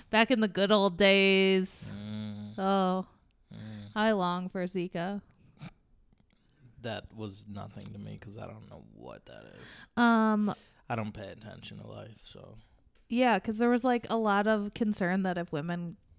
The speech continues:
Speaker 1: who were pregnant got it, then, like, their kids would apparently have tiny heads. No, it was not easy. If you think it's easy to shave a lightning bolt into someone's head, you are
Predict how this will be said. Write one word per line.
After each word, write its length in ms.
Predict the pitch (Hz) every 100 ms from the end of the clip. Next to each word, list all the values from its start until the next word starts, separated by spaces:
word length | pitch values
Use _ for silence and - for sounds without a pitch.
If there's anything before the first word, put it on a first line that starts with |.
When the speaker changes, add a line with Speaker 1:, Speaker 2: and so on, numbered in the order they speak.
| -
Speaker 1:
who 80 | 208
were 140 | 165
pregnant 460 | - - 175 185 190
got 200 | 202 196
it, 160 | 202 190
then, 260 | 170 165
like, 360 | 156 127 110 - _ _ _ _ _ _ _
their 140 | - -
kids 600 | - 180 170 180 - - _
would 260 | 220 196 202
apparently 460 | - - 214 196 202
have 200 | 180 165
tiny 280 | - 185 180
heads. 400 | 175 269 - - _ _ _ _ _ _ _ _ _ - - - - _ _
No, 260 | 220 233 170
it 160 | 240
was 200 | 269 330
not 280 | 233 190 180
easy. 340 | 165 151 131 123
If 160 | 190
you 140 | 214 262
think 240 | 254 247
it's 140 | 277
easy 260 | 190 190 202
to 100 | 202
shave 240 | 196 175
a 40 | 160
lightning 400 | 156 151 180 196
bolt 280 | 180 196 190
into 260 | 185 196
someone's 340 | 175 175 170 175
head, 300 | 165 185 -
you 300 | 196 196 196
are 340 | 175 156 131